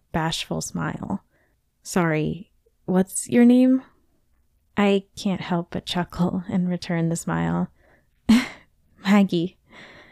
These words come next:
it's nice to meet a potential beneficiary." His smile widens into a delighted grin. "I'm Will.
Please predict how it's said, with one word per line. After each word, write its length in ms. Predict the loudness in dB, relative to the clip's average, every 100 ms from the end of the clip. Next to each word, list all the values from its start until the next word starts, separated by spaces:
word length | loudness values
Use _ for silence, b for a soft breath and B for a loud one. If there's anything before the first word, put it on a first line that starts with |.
| B _ _
it's 180 | -2 6
nice 220 | 6 6
to 160 | 4
meet 160 | 4 4
a 60 | 2
potential 520 | -2 4 4 4 2
beneficiary." 1000 | 4 4 2 -2 0 -2 0 2 2 0 B _ _ _ _ _ _ _ _
His 180 | -2 -2
smile 400 | 0 0 0 0
widens 680 | 0 0 -2 -4 -6 -8 -4
into 280 | -2 0 0
a 80 | 0
delighted 560 | 0 0 0 -2 -2
grin. 400 | -2 -2 2 0 -2 _ _ _ _ _ _
"I'm 140 | 2 6
Will. 340 | 6 4 0